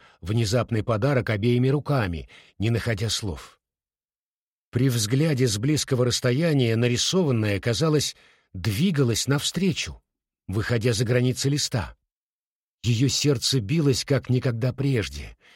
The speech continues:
и радость переполняла грудь. Невысокая Рихо подняла глаза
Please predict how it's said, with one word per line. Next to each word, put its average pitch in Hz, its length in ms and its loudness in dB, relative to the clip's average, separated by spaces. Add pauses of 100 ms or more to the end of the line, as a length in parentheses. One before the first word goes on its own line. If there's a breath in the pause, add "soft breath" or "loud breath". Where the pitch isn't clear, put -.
(180 soft breath)
и 101 120 0
радость 110 760 0
переполняла 110 640 0
грудь. 104 400 -6 (1160)
Невысокая 104 760 0
Рихо 107 380 0
подняла 107 440 -2
глаза 104 500 0